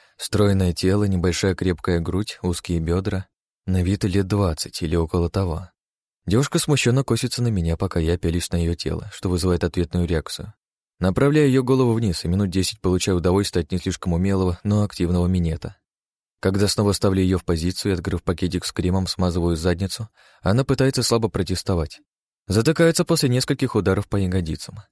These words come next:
В этот раз процесс длится не дольше десяти-пятнадцати минут. После окончания брюнетка снова убегает в ванную комнату, а я протираюсь салфетками, лежащими на тумбочке, и одеваюсь. Для того, чтобы экипироваться и выйти наружу,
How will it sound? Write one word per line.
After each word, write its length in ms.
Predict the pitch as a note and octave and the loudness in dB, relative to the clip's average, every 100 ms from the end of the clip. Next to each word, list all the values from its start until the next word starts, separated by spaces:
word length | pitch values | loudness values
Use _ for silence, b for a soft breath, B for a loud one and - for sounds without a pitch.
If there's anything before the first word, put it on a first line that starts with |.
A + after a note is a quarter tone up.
| _ | _
В 60 | E2 | 0
этот 240 | G#2+ D#3+ | 0 2
раз 180 | C#3+ C3 | 2 2
процесс 400 | A#2+ A2+ - G#2 | 0 0 2 0
длится 300 | F#2+ G2 F#2+ | 0 0 0
не 80 | F#2+ | 2
дольше 260 | G2+ - | 0 0
десяти-пятнадцати 880 | F2 F2 F#2 G2 F#2 - E2+ - F2+ | -2 -2 -2 -4 -4 -2 -2 -2 -2
минут. 400 | F2+ D#2+ - - _ _ _ _ _ | -2 -2 -6 -16 _ _ _ _ _
После 240 | G2 A2 | 0 2
окончания 460 | A2 A#2 - C#3+ D3+ | 4 2 4 2 2
брюнетка 420 | B2 A#2 C3 B2+ | 2 2 2 -2
снова 240 | - G#2 G#2 | 0 0 2
убегает 400 | F#2+ F#2 F#2+ F2+ | 2 2 0 2
в 60 | |
ванную 280 | F2+ F2+ F2+ | 0 0 0
комнату, 480 | - D#2+ D#2+ - G#2 b b b | -2 -4 -6 -10 -16 b b b
а 100 | F#2 | -2
я 220 | F2+ G2+ A2+ | 2 4 2
протираюсь 460 | B2 G#2+ G2+ G#2+ | 0 2 2 4
салфетками, 500 | G#2+ F#2 F#2+ - G#2 | 2 2 0 0 0
лежащими 400 | F#2 F#2 F2+ F#2+ | 2 2 0 0
на 120 | F2+ | 0
тумбочке, 520 | F2 F2 D#2+ - F2 - | 0 -2 -2 -6 -12 -8
и 80 | A2+ | -4
одеваюсь. 520 | G2 F2 D#2 E2+ - _ _ _ _ _ _ - | -2 0 -2 -4 -12 _ _ _ _ _ _ 0
Для 140 | F#2 | 2
того, 160 | B2+ E3+ | 4 2
чтобы 240 | E3 D#3+ | 4 2
экипироваться 640 | D3+ - C#3 C#3+ D3+ - | 2 2 2 4 2 2
и 40 | A#2 | 2
выйти 200 | A#2+ G#2+ | 2 0
наружу, 480 | G#2+ B2 B2 F2+ | 0 2 0 -2